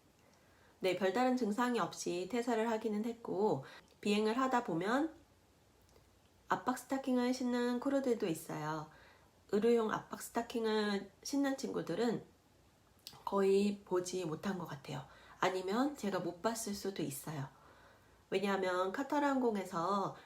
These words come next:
유니폼 규정에 대해서 조금 완화시킨 게 있는데, 스커트 이외에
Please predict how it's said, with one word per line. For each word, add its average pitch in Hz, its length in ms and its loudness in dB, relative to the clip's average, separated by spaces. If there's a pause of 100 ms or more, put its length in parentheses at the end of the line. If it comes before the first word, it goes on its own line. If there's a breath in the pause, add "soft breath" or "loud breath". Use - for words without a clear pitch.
(120)
유니폼 247 540 4
규정에 196 380 0
대해서 170 260 -2
조금 254 300 0
완화시킨 196 640 -2
게 180 80 -4
있는데, 156 580 0 (580 loud breath)
스커트 - 460 0
이외에 175 640 2